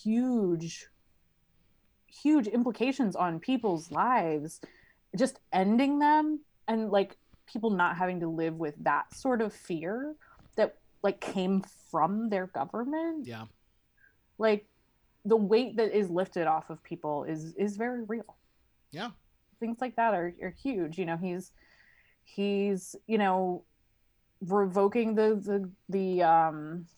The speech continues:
Speaker 1: the global gag rule, you know, saying that you can't fund, uh, you know, clinics that provide abortions. Like, those things have
Speaker 2: Mm.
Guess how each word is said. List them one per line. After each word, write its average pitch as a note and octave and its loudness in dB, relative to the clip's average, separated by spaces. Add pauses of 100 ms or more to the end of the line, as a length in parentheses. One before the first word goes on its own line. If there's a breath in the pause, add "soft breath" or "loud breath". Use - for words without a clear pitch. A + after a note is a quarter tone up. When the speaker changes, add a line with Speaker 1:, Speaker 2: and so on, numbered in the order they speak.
(260)
Speaker 1:
the G#3+ 2
global G3 6
gag A3+ 4
rule, E3+ 4
you F#3 -6
know, F3 -2
saying F3+ -4
that F3+ -6
you F3+ -6
can't E3+ -8
fund, F3 -2 (880 soft breath)
uh, F3+ 6
you G3 -2
know, F3+ -2
clinics F#3+ -2
that F3+ 6 (420)
provide A#3+ 2
abortions. A3+ -4
Like, G3+ -2
those C4 -2
things D#3+ -4
have D#4 -4
Speaker 2:
Mm. G3 -8